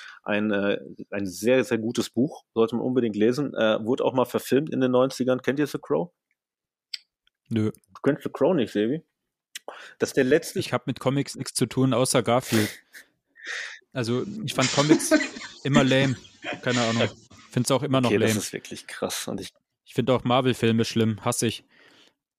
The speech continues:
Speaker 2: Und ja, brauch ich nicht.
Speaker 1: Okay, naja,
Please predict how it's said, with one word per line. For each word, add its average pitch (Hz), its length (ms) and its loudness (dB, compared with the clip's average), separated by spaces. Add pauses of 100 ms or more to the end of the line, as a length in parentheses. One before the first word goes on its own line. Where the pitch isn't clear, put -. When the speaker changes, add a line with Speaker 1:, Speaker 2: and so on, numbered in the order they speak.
Speaker 2:
Und 113 500 0
ja, 110 260 0 (360)
brauch 117 160 2
ich 110 60 2
nicht. 104 160 2
Speaker 1:
Okay, - 240 -8 (180)
naja, 110 380 0